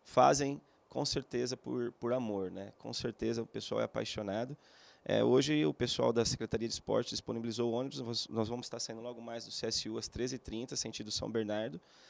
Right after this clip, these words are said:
Amanhã ocorre a primeira prova, que é a prova de B M X, que é a que eu faço parte. É, então amanhã, na parte da manhã, eu já vou tá, é, com, é, né, vou tá participando lá, competindo. E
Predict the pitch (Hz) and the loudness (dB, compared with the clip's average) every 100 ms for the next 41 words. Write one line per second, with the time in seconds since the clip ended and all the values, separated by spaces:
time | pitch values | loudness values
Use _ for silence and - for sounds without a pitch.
0 | - - - 120 123 139 139 127 131 131 | -20 -20 -6 -2 2 2 2 2 2 2
1 | 120 139 139 107 113 143 143 117 - 113 | -2 0 -2 2 2 2 -2 -8 -2 -2
2 | 113 110 107 113 107 - 117 160 - _ | -2 -4 -4 -4 -4 -6 -4 -4 -6 _
3 | _ _ _ _ _ _ - - 110 101 | _ _ _ _ _ _ -20 -4 -2 -2
4 | 117 104 107 101 98 - 107 147 - - | -6 -8 -8 -10 -8 -6 -4 -6 -12 -20
5 | _ _ _ _ _ - 101 104 101 101 | _ _ _ _ _ -8 -2 0 0 0
6 | 101 110 117 113 120 - 110 120 117 113 | -2 -2 -2 -2 -2 0 0 0 -2 -4
7 | 120 120 104 123 - 117 113 - _ _ | -4 -6 -4 -6 -2 -2 -4 -8 _ _
8 | _ 107 101 98 98 - 101 - 101 101 | _ -10 -8 -10 -14 -16 -14 -6 -6 -4
9 | 139 - - 113 104 - - - 101 131 | -8 -10 -10 -6 -4 -2 -4 0 -2 0
10 | 110 101 143 - _ _ - _ - 101 | -2 0 -2 -8 _ _ -20 _ -10 -6
11 | 104 - 110 156 170 - - 123 123 123 | -4 -4 -2 -2 0 -2 -2 0 2 2
12 | 123 120 120 120 | 2 2 2 0